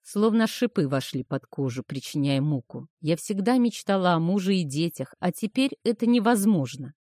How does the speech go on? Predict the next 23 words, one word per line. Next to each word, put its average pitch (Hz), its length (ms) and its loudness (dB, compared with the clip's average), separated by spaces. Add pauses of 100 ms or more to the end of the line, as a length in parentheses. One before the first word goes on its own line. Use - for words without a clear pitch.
(1040)
«Одиночество 165 840 0
тебе 143 300 0
не 151 120 4
грозит. 135 480 0 (180)
У 160 120 -6
тебя 165 400 0
теперь 135 400 -4
есть 135 480 -2
я. 127 460 0 (460)
Что - 280 0
касается 160 600 0
мужа 160 340 2
и 139 100 4
детей...» 196 560 -2 (840)
«Почему 214 380 4
такая 262 340 4
уверенность, 147 640 2
что - 220 0
не 175 100 4
станешь 160 460 0
матерью?» 127 580 -4
удивился 131 580 -6
Ник. 131 200 -4